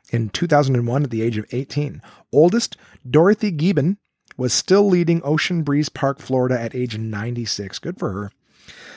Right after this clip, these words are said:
Convicted murderer. Wow, here we go. And that might bleed into our next section. Uh, youngest, thirteen-year-old Nathaniel Abraham was convicted in two thousand.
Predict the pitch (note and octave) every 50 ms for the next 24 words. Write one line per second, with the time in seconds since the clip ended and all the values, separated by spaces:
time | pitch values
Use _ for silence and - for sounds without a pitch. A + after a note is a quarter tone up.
0 | - - - - - C3 B2 G2+ C3+ D#3 - - F3 D#3+ A#2+ A#2+ A2+ A#2 A#2+ A#2+
1 | A#2+ B2+ C3 C3+ A#2 E2 C2+ C#2 - - - D#2+ F2 A#2 C3 A2 A#1 - F2 F#2
2 | B2 C#3 A2 G2+ E2+ F2+ A2+ C3+ E3+ G3+ C3+ G#2+ G#2 G2+ G#2 G#2+ A2+ A#2 A#2+ B2+
3 | C#3 C#3+ C#3+ C#3+ E3 - - - A#2 - - - - _ _ - _ _ - -
4 | - - - - - - _ - A#2+ B2+ B2+ C3+ D3+ F3+ A#3 A3+ D3 - - -
5 | F3+ G3 F#3 - G3+ F#3+ F#3 F#3 F#3 F#3 E3+ D#3 D#3 D3 - - D#3+ D#3+ D#3+ E3
6 | E3+ E3 D#3+ - D3 D3+ C#3+ D3 D3+ C3+ B2+ C#3 C#3 C#3 C3+ B2 A#2 - - B2+
7 | A#2+ A2 A#2+ B2+ B2 - - B2 A#2+ A2+ - - B2+ A#2+ - B2+ G#2+ G#2+ G#2 F#2
8 | D#2+ D2 C2+ -